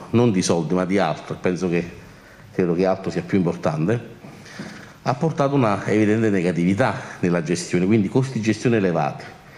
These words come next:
Questione che riguarda il teatro, certamente stagione teatrale in passivo. Il cinema. Il cinema è chiaro ed evidente a tutti, non è che lo scopro io oggi, ormai si è completamente trasformato.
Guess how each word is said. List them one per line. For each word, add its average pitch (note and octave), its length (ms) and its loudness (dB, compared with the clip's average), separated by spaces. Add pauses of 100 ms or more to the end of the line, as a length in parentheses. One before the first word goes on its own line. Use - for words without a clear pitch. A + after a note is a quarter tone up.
(360)
Questione D3 400 0
che C3+ 80 2
riguarda A2+ 320 2
il G2+ 140 -4
teatro, C3 360 0
certamente A#2 840 0
stagione B2 380 0
teatrale G#2+ 440 2
in A2+ 120 2
passivo. E2+ 600 -2 (2250)
Il C#3+ 160 2
cinema. F2+ 440 2 (540)
Il A#2 160 -2
cinema C#3 360 2
è A2 40 0
chiaro B2+ 280 2
ed G#2 80 0
evidente G#2 360 2
a G#2 40 -2
tutti, G#2 380 0
non G2 220 2
è G2 40 2
che F#2 60 0
lo F2+ 80 0
scopro F#2 300 0
io G#2+ 140 4
oggi, F#2 500 0 (320)
ormai A2 320 0
si G#2+ 80 -2
è G2 60 0
completamente G#2 440 2
trasformato. D#2+ 720 -2